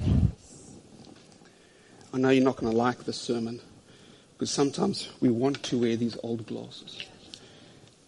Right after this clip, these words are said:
Because sometimes Fred has become your identity. "Fred,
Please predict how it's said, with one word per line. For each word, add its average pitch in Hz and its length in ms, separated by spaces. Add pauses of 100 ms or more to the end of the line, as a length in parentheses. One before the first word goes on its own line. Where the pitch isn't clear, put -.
Because 117 540 (160)
sometimes 131 560
Fred 131 300
has 117 180
become 123 320
your 113 180
identity. 120 640 (4000)
"Fred, 135 420